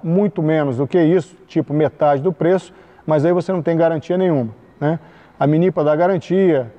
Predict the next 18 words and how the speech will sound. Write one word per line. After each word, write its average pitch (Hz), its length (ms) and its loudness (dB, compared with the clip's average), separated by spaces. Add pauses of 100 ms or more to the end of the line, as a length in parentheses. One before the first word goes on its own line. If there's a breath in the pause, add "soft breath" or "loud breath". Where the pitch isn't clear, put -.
(180)
faz 156 300 -2
calibração 156 760 -2
quando 143 180 -4
é 143 60 0
necessário, 156 680 0 (320)
né? 156 240 -6 (360 soft breath)
Então, 175 340 0
eu 175 140 0
achei 170 220 -2
que 180 100 -4
era 170 120 2
vantajoso. 151 680 0 (160)
De 151 140 0
novo, 170 300 2
não 180 120 0
tô 175 140 -2
fazendo 165 320 -2
propaganda, 147 580 -2